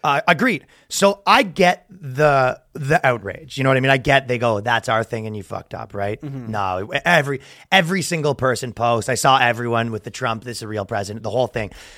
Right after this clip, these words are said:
Speaker 1: But the point that I'm making, I go, it's like, they call you racist, right? Like, if you're a liberal, th-, these people all day long, they go,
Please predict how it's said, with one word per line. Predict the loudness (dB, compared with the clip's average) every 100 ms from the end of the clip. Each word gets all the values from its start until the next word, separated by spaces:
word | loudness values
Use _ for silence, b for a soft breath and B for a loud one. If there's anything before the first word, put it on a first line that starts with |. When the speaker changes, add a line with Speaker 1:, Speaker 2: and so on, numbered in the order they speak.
| B
Speaker 1:
But | -4 -2
the |
point | 0 -2 -2
that | -2
I'm | -2 -2
making, | -4 -6 -8
I | -8
go, | -4 -6 -6 b b b b b b b -6
it's | 0
like, | 2 0 -6 _ _ -4
they | 2 2
call | 6 6 6
you | 4 2 0 -2 -4
racist, | -2 -2 -2 -10 -6
right? | -2 0 -2
Like, | -4
if | -2
you're | 0
a | 2
liberal, | 2 0 -4
th-, | -6 -6
these | 0 2 2
people | 2 2 6
all | 6 8
day | 6
long, | 4 4 2 2
they | 0
go, | 0 0